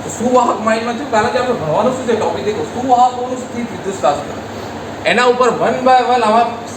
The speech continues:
અ, છ થી સાત લાઇન આપેલી છે અને નીચે એક્સપ્લેનેશન આપેલું છે,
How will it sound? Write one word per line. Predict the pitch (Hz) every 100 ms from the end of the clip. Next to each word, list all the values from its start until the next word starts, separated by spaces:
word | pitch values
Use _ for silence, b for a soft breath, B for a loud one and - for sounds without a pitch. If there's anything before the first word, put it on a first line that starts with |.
| - 175
અ, | 175 180
છ | 180 - - 202 254
થી | 247 -
સાત | 208 220 - 165
લાઇન | 151 190 226
આપેલી | 220 233 233
છે | 226 254
અને | 247
નીચે | 190 -
એક્સપ્લેનેશન | 202 - - 214 208 190
આપેલું | 151 143 151
છે, | 180 247 - -